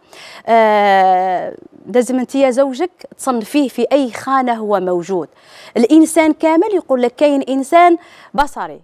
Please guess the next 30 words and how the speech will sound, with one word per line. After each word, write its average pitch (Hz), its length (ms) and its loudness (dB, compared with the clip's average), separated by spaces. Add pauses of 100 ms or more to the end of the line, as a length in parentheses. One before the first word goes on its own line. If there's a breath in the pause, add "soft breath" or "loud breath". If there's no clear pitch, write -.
يعني 190 220 -14
كاين 277 280 -6
رجل 247 380 -6
بصري، 196 500 -8 (100)
هذاك 220 280 -10
الرجل 233 460 -8
يشوف 208 260 -12
بعينه، 196 420 -2 (640 soft breath)
آه، 180 260 2
يفرح 214 420 -2
كي 196 180 -8 (200)
يدخل - 240 -8
للدار 180 320 -2
يلقى 180 340 -6
مرته 180 280 -8
مشبحت - 420 -12
له 180 80 -2
الدار 175 360 2
ومشبحت 175 420 -12
له 180 140 -4
روحها 180 420 0 (340 loud breath)
ويلقى 175 760 0
يعني 226 180 -4
المكان، 208 420 -10
هذاك 214 420 -12
را-، 220 160 -6 (100)
إنسان 294 440 -4 (200 loud breath)
بصري. 175 440 -6 (320 soft breath)
كاين 302 280 -2
إنسان 370 500 0